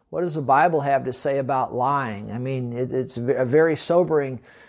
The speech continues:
subject and something that I, I feel like the Holy Spirit wants me to talk about today. So I'm gonna title this, I'm gonna title it Truth or Consequences. <laughs> So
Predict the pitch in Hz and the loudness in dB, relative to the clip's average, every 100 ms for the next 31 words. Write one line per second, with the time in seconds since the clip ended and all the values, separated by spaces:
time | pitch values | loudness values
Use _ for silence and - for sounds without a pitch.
0 | _ - - 185 160 131 143 156 147 180 | _ -12 2 2 4 2 -2 -2 -2 0
1 | 180 185 165 156 156 147 139 - 143 135 | 0 0 0 2 4 2 0 -6 -4 -4
2 | - 156 147 - 135 143 143 - - 156 | -2 0 0 -2 -2 0 -2 -2 2 2
3 | 120 143 - 147 131 131 - 160 151 143 | 2 -2 -4 -4 -2 -2 4 4 4 0
4 | 135 123 - 120 127 131 131 160 151 - | 0 0 -4 -4 -2 -2 0 2 2 0
5 | - - - 269 254 - 180 214 196 170 | -14 -12 -4 0 2 2 2 2 2 2
6 | 175 180 214 240 220 190 196 196 - - | 2 0 -2 -2 0 0 2 0 -2 2
7 | 202 233 220 196 190 196 220 - 143 143 | 2 2 2 0 2 2 2 -2 -6 -6
8 | 117 110 113 107 - - - - | -8 -8 -8 -8 -4 -2 -2 -4